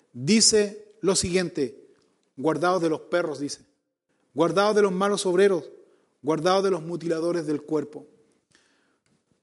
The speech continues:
Cuando en la Biblia nosotros encontramos tres veces una palabra que se repite, es porque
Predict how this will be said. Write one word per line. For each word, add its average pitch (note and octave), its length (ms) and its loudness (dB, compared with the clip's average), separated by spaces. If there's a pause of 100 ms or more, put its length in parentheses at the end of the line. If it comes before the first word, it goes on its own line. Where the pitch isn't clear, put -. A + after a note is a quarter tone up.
(880)
Cuando G#3 220 2
en G#3+ 60 6
la G#3 60 4
Biblia C4 240 2
nosotros A#3 380 0
encontramos G#3+ 540 -2
tres G3+ 220 0
veces G#3 340 0
una F#3+ 200 -2
palabra F3+ 520 0 (340)
que D3 100 -10
se E3+ 100 2
repite, F3+ 680 -2
es E3 60 -4
porque E3+ 640 -2